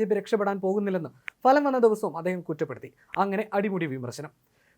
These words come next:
തെരഞ്ഞെടുപ്പ് ഫലം പുറത്തു വന്നതോടെ ബി ജെ പിയുടെ വോട്ട് ബാങ്കിൽ വൻ വിള്ളലാണ് ഉണ്ടായതും. സി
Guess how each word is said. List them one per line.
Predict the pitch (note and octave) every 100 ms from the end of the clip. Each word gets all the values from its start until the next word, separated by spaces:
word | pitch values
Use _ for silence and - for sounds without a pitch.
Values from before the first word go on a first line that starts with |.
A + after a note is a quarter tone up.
| -
തെരഞ്ഞെടുപ്പ് | D4 D#4 E4+ D#4+ D#4+
ഫലം | D4+ C#4
പുറത്തു | C4 C4
വന്നതോടെ | B3 A3+ G3+ - _ F#3
ബി | A#3+ C4
ജെ | D4+
പിയുടെ | D4 B3
വോട്ട് | A3+ G#3
ബാങ്കിൽ | A3+ F#3+ D#3 E3+
വൻ | G#3 A#3+ G3
വിള്ളലാണ് | G3+ G3+ D#3+ C3+
ഉണ്ടായതും. | C3 B2+ F3 _ _ _ _ _ -
സി | D#4